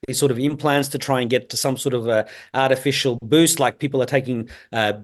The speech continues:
various forms of amphetamines in low doses to try and, uh,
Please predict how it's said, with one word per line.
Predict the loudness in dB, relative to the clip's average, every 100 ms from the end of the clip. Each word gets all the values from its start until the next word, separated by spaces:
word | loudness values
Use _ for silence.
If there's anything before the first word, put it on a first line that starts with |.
| -6
various | 4 6 8 4
forms | 0 -2 0
of |
amphetamines | 0 0 2 4 4 4 2
in | 0
low | 2
doses | 4 4 2 -4
to | -10
try | -4 -2 0
and, | -2 -6 -18 _
uh, | -12